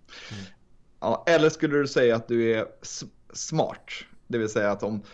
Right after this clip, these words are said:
Speaker 2: om s-,
Speaker 1: Du ställer upp hundra tjejer så skulle de säga: "Han är smart."
Speaker 2: Ja, han är smart. Nej, men motsvarande.
Speaker 1: <laughs>
Speaker 2: Jag vet inte hur man mäter det, men du
Speaker 1: Nej.
Speaker 2: förstår vad jag menar, eller hur?
Speaker 1: Ja.
Speaker 2: Det är
Speaker 1: Eh, men alltså, vi har ju pratat om det här tidigare, och för den,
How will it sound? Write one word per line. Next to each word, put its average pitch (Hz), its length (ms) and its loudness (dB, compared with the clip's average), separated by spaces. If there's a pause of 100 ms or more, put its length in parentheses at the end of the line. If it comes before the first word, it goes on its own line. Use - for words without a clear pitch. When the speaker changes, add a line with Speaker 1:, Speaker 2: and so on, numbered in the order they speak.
(200)
Speaker 2:
om 110 300 -2
s-, - 260 -10
Speaker 1:
Du 113 80 -12
ställer 123 280 0
upp 113 120 -4
hundra 113 320 0
tjejer 113 340 -4
så 110 120 -12
skulle 90 220 -16
de 98 100 -12
säga: - 180 -14 (140)
"Han 113 120 -8
är 117 40 -8
smart." 101 280 -14 (420)
Speaker 2:
Ja, 156 220 6
han 165 140 4
är 156 40 4
smart. - 380 0
Nej, 139 120 4
men 143 120 -2
motsvarande. 143 580 2 (140)
Speaker 1:
<laughs> - 100 -20
Speaker 2:
Jag 160 320 4
vet 175 120 2
inte 151 160 -2
hur 104 80 -4
man 101 140 -4
mäter 110 300 0
det, 143 200 6
men 110 80 -6
du 117 60 -8
Speaker 1:
Nej. 139 100 -2
Speaker 2:
förstår 123 160 6
vad 139 80 8 (220)
jag 151 80 -8
menar, 113 120 2
eller 127 180 2
hur? - 80 -2
Speaker 1:
Ja. 113 260 -6 (760)
Speaker 2:
Det - 120 -4
är 135 380 4
Speaker 1:
Eh, 123 60 -4 (180)
men 156 200 -2
alltså, 156 240 0 (180)
vi 151 120 0
har 180 80 6
ju 202 60 2
pratat 180 240 0
om 180 100 -2
det 151 60 -2
här 135 60 0
tidigare, 131 540 -2
och 131 280 -4
för 135 100 -4
den, 123 200 -2